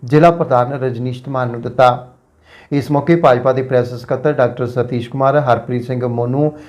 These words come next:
ਪ੍ਰਵੀਨ ਸ਼ਰਮਾ, ਸੁਰਿੰਦਰ ਕੌਸ਼ਲ ਆਦਿ ਉਹਨਾਂ ਨਾਲ ਮੌਜੂਦ ਸਨ। ਨੈਸਟੋਰੀਆ ਗਰੁੱਪ ਦੇ ਸਹਿ ਸੰਸਥਾਪਕ ਡਾਕਟਰ ਰਜਿੰਦਰ ਨੇ ਦੱਸਿਆ ਕਿ ਧੁਲੇਰਾ ਗੁਜਰਾਤ ਵਿੱਚ ਇੱਕ ਨਵਾਂ ਸ਼ਹਿਰ ਬਣਾਇਆ ਜਾ ਰਿਹਾ ਹੈ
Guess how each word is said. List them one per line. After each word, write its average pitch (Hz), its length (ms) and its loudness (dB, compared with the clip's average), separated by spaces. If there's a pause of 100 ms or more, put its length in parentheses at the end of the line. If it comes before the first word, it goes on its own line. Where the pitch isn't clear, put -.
(140)
ਪ੍ਰਵੀਨ 156 320 4
ਸ਼ਰਮਾ, 165 340 4
ਸੁਰਿੰਦਰ 135 380 -6
ਕੌਸ਼ਲ 131 400 -2
ਆਦਿ 127 300 2 (460)
ਉਹਨਾਂ 151 300 2
ਨਾਲ 123 360 0
ਮੌਜੂਦ 127 380 0
ਸਨ। 127 320 0 (840)
ਨੈਸਟੋਰੀਆ 170 600 4
ਗਰੁੱਪ 143 300 -4
ਦੇ 143 180 0
ਸਹਿ 131 260 0
ਸੰਸਥਾਪਕ 123 600 -4
ਡਾਕਟਰ 127 300 0
ਰਜਿੰਦਰ 127 680 0 (180)
ਨੇ 123 180 -4
ਦੱਸਿਆ 123 360 2
ਕਿ 135 340 -2 (260)
ਧੁਲੇਰਾ 156 460 6
ਗੁਜਰਾਤ 127 480 0
ਵਿੱਚ 135 200 -8
ਇੱਕ 135 260 -8
ਨਵਾਂ 131 360 0
ਸ਼ਹਿਰ 123 260 2
ਬਣਾਇਆ 123 360 2
ਜਾ 123 200 6
ਰਿਹਾ 127 140 4
ਹੈ 123 260 0